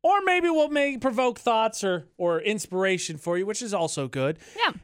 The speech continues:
Speaker 1: A J Knight, McCall Taylor, add us on Facebook so you can play V F X's Facebook Roulette as we get ready to steal post. But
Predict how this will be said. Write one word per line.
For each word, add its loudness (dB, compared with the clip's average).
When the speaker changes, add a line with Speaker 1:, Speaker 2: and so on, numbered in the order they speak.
Speaker 1:
A 4
J 4
Knight, 2
McCall 2
Taylor, 4
add 4
us 0
on 4
Facebook 0
so -6
you -6
can -4
play 0
V -2
F -2
X's -2
Facebook -2
Roulette 2
as -4
we -2
get -2
ready 0
to -2
steal 0
post. -2
But 0